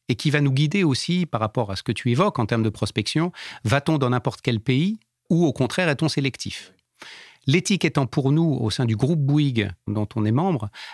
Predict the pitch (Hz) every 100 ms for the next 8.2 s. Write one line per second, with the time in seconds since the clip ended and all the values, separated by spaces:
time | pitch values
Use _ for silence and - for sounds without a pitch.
0 | - - 120 120 123 120 113 107 - 160
1 | 151 127 107 131 202 139 98 _ _ _
2 | - 123 - 180 165 156 131 107 156 143
3 | 127 - 113 127 98 - - _ - 131
4 | 151 143 - 147 - 127 - 135 120 -
5 | 120 101 101 90 _ _ _ - 135 165
6 | 165 160 147 156 185 220 196 131 139 151
7 | - - 127 107 151 156 - 202 - -
8 | 160 175